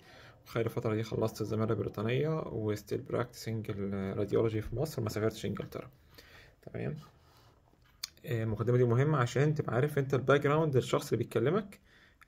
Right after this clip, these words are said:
آه، بناء على أنه خبرات. أوكي؟ آه، بسم الله الرحمن الرحيم.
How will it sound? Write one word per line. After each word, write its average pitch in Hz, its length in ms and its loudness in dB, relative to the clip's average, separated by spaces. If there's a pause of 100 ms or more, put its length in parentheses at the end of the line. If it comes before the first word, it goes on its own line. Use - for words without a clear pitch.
آه، - 60 -4
بناء 123 340 2
على 110 120 2
أنه 123 140 2
خبرات. - 520 -2 (600)
أوكي؟ 143 300 -6 (760)
آه، 107 1040 -2
بسم - 200 -2
الله 117 100 6
الرحمن - 140 -4
الرحيم. - 80 -10